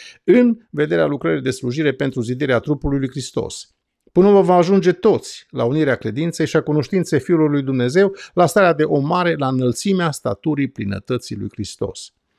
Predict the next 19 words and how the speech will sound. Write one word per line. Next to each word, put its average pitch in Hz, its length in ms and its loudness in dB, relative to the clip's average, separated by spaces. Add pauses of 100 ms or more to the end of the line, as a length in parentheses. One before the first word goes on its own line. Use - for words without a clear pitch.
(460)
Apostolii 262 480 2
și 196 120 -2
prorocii 190 400 4
de 170 100 4
odinioară 165 800 2 (160)
au 170 120 2
scris 220 320 2
ceea 208 180 4
ce - 100 0
a 175 40 4
devenit 156 400 2
baza 143 500 2
sau 131 200 -2
temelia 131 440 0
credinței 123 440 -2
noastre, 143 280 -2
adică 143 240 0
Sfânta 123 320 -4
Scriptură. 107 640 -10